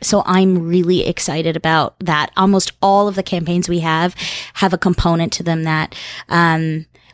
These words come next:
will, you know, create change in some way. So I'm excited about that. We're doing the Notable Awards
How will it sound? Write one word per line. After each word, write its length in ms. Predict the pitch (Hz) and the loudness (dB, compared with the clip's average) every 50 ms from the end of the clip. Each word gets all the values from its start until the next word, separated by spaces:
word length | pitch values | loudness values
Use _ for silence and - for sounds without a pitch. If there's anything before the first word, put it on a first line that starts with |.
| _ | _
will, 680 | - 180 170 185 180 170 165 165 160 156 156 - - - - _ - | -12 -2 0 2 4 4 4 4 4 2 0 -2 -4 -8 -10 _ -2
you 100 | 190 180 | 0 2
know, 160 | 170 160 156 | 2 2 0
create 460 | - - - 208 175 160 156 - - | 0 -2 -2 0 0 0 0 0 -2
change 500 | - - 175 160 156 165 180 190 190 - | -2 -2 0 0 0 0 0 0 0 -2
in 160 | - 196 190 | -2 -4 -4
some 220 | 185 - 185 190 190 | -2 0 0 0 2
way. 340 | 190 185 190 196 233 - _ | 2 0 0 0 -2 -6 _
So 380 | - - - 190 180 170 - - - - | -4 0 2 2 2 0 -2 -6 -4 0
I'm 120 | 180 185 180 | 0 2 2
excited 360 | 165 - - 180 180 185 180 | 0 0 0 0 0 0 0
about 220 | 180 175 165 - | 0 0 0 0
that. 200 | 175 170 170 - | 0 0 0 0
We're 80 | - 185 | -2 0
doing 200 | 190 180 175 170 | 0 0 0 0
the 40 | 165 | 0
Notable 440 | 160 156 160 170 185 190 196 196 | 0 0 0 0 0 2 2 2
Awards 600 | 190 185 185 190 190 196 196 190 - - - - | 2 2 2 2 2 2 0 0 -2 -2 -4 -4